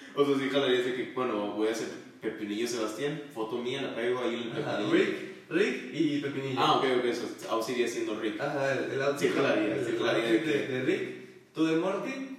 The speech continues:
Speaker 2: y yo de pepinillo.
Speaker 1: Puedo ser cualquiera, el Morty bueno y el, el Morty
Speaker 2: A ver,
Speaker 1: malvado,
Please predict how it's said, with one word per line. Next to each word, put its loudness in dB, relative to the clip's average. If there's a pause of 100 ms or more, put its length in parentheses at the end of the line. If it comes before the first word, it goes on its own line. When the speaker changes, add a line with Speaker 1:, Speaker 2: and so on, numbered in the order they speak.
Speaker 2:
y -6
yo -2
de 0
pepinillo. -2
Speaker 1:
Puedo 4
ser 0
cualquiera, -4
el -4
Morty -4
bueno -2
y 0
el, 0
el -4
Morty -4 (260)
Speaker 2:
A -4
ver, 0
Speaker 1:
malvado, 0